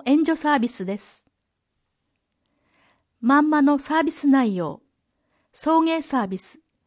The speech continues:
保育園や幼稚園、学童などに連れて行けないとき、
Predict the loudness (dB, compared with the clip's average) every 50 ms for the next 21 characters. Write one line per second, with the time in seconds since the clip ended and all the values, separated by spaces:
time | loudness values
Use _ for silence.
0 | _ _ _ _ _ _ _ _ -2 0 0 0 0 0 0 2 2 4 4 2
1 | 2 0 -2 -6 -10 _ _ _ -8 -4 -2 0 0 -2 -4 -4 -4 -4 -4 -4
2 | -8 -14 _ _ -8 -8 -6 -4 -2 0 0 2 2 2 2 2 4 4 4 4
3 | 4 2 0 -4 _ -6 -4 -2 -2 -2 -2 -4 -6 -4 0 2 4 4 4 2
4 | 0 -4 -8 -12 -12 -14 -20 -20